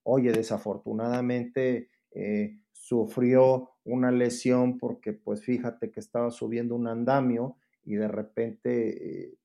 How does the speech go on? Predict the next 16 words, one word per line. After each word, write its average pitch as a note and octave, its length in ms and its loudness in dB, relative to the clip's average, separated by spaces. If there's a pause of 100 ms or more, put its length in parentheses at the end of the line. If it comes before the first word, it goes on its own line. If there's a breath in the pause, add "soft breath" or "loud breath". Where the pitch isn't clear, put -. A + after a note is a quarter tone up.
(120)
se - 160 -6
resbaló A2 720 4
y G2+ 280 -4 (180)
tuvo B2 140 -4
una B2+ 140 -2
fractura". G#2+ 520 -4
Perfecto. C3 480 -4
Entonces, A#2+ 340 -6
ahí B2 140 0
la C3 100 -2
empresa C3 500 -2 (160)
claramente C3+ 880 0 (180)
que, G#2+ 400 0
que, G#2 320 -6
que G#2+ 160 -2
manifiesta, A2 1000 -2